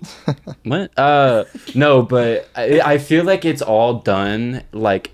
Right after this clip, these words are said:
Speaker 2: really with, like, the most purest of intentions.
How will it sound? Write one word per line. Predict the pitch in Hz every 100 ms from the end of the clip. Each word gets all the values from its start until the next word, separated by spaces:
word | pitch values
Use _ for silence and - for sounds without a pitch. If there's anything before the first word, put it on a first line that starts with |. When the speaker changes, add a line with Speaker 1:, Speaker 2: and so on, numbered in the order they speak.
| -
Speaker 2:
really | 107 107 107 117 117
with, | 110 107 101 110
like, | 101
the | 107
most | 101 98 - -
purest | - 98 101 101 -
of | 101
intentions. | 101 92 98 90 - 104 107 117 120